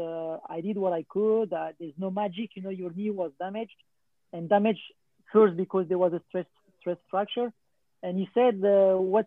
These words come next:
you gotta do is, uh, re-strength all the muscles, all the area, give mobility as much as possible in your hip, in your knee, in your ankles, that there's less shock,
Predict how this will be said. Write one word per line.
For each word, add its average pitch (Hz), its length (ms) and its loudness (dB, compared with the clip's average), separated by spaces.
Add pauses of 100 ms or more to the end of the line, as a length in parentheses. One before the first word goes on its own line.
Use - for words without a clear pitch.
you 220 80 0
gotta 202 240 6
do 262 220 2
is, 226 280 0
uh, 185 420 2
re-strength 220 600 -2 (320)
all 233 160 4
the 202 100 4
muscles, 208 480 0 (100)
all 220 140 4
the 208 140 0
area, 208 480 4
give 185 240 -2
mobility 208 560 -2
as 180 120 0
much 208 240 -4
as 190 160 -4
possible 202 340 -4
in 185 180 -12
your 151 140 -10
hip, 208 300 -8
in 180 120 -20
your 165 180 -18
knee, 220 300 -6
in 175 60 -20
your 165 140 -8
ankles, 220 360 -6 (500)
that 185 200 2
there's 190 200 4
less 208 240 2 (180)
shock, 220 180 0